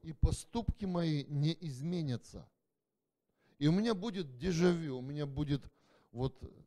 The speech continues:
этот день сурка. День сурка, когда ничего не меняется, день похож на день. Ну, как бы, ну вот все те же проблемы,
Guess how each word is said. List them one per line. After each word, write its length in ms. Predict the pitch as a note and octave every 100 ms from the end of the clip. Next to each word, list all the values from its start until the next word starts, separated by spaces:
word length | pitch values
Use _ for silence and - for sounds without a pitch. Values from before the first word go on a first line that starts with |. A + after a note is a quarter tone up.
| -
этот 280 | A2 G#2+ G#2+
день 240 | D3+ D#3+
сурка. 640 | - D#3+ D#3 - C#3 F#2 - _ _ _ _ _ _ _ _ _ _ _ _ _ _ _ _ _ _ _
День 220 | B2 A3+
сурка, 340 | - A3+ A3+ A#3+
когда 260 | G3 F3+
ничего 340 | F#3+ F#3 A3+ G#3+
не 100 | F#3+
меняется, 500 | F3 E3+ D3 B2+ C3+
день 300 | C#3 G#3 F#3
похож 400 | C#3 - C#3 B2
на 160 | C3+
день. 300 | C3+ F3 F3 - - _
Ну, 160 | A3+ A#3
как 220 | G#3+ D#3+
бы, 120 | E3+
ну 120 | F#3+
вот 200 | G#3 -
все 160 | - F3 -
те 140 | F#3+ D3+
же 160 | B2+
проблемы, 680 | - C#3 C#3+ G3+ G#3+ F#3